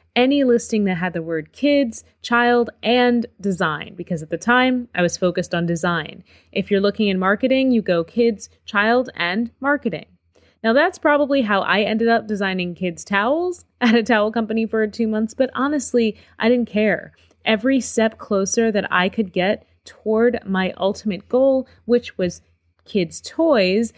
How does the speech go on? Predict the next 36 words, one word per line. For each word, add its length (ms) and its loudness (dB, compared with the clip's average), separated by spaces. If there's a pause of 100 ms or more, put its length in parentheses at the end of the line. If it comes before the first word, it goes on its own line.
(140)
is 260 -2
all 260 2
that 220 -4
mattered. 500 -6 (800)
Now, 300 4
it's 160 0
important 880 -2
if 200 -2
you 80 0
want 340 0
to 100 -2
grow 640 -2
in 280 -2
the 80 0
toy 260 -4
industry 480 0
that 260 -2
you 220 0 (340)
reassess 560 2
your 100 4
job 540 2 (240)
if 140 0
it's 140 0
an 60 0
internship 800 -2 (100)
every 460 0 (240)
three 180 0
to 80 -2
six 360 -4
months, 440 2
and 360 0 (240)
if 160 0
it's 140 -2
a 40 -2
full-time 680 0
job, 440 0